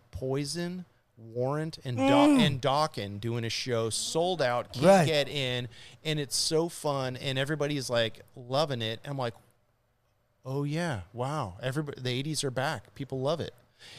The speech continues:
Speaker 1: And that was in two thousand two. And so I didn't put it together that the, the rough time that we were heading into was our decade of, of suffering a little bit until
Speaker 2: Yes.
Speaker 1: people came back around.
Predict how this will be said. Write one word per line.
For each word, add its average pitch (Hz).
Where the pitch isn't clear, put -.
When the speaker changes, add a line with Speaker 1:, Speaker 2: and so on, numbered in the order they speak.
Speaker 1:
And 139
that 160
was 151
in 143
two 160
thousand 135
two. 160
And 127
so 139
I 123
didn't 180
put 165
it 147
together 160
that 117
the, 127
the 139
rough 147
time 151
that 113
we 139
were 151
heading 127
into 127
was 117
our 117
decade 117
of, 107
of 120
suffering 113
a 98
little 95
bit 95
until 98
Speaker 2:
Yes. -
Speaker 1:
people 127
came 131
back 117
around. 101